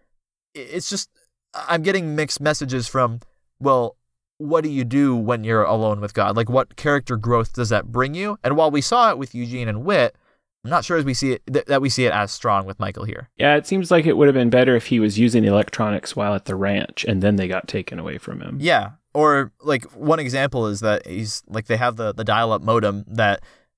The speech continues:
Speaker 1: uh, Uncle Tommy says that Michael could use to check his email. And he says, "Well, I can't even check it just once?" Like, that would be a good example of, "Oh, sure, yeah, you, you can, you can check it once. Like, we're okay with that. We're, we're not gonna completely deprive you of it."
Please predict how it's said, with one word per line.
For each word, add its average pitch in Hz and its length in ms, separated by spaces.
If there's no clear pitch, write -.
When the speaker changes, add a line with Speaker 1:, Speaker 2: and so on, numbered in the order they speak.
Speaker 1:
uh, 95 120
Uncle 113 200
Tommy 107 260
says 107 360
that 87 140
Michael 110 280
could 117 240
use 110 380
to 131 100
check 113 180
his 107 140
email. 117 340
And 135 140
he 131 80
says, 151 160
"Well, 143 100
I 160 140
can't 269 180
even 233 160
check 240 160
it 233 80
just 196 160
once?" 262 420
Like, 156 160
that 180 180
would 214 100
be 196 120
a 170 40
good 156 160
example 147 380
of, 123 100
"Oh, 262 140
sure, 285 240
yeah, 208 160
you, 185 260
you 165 140
can, 202 320
you 180 100
can 233 140
check 233 220
it - 100
once. 170 320
Like, 147 140
we're 202 140
okay - 220
with 190 220
that. 101 320
We're, 147 380
we're 160 120
not 160 140
gonna 127 140
completely 131 400
deprive 123 360
you 110 160
of 101 120
it." 135 180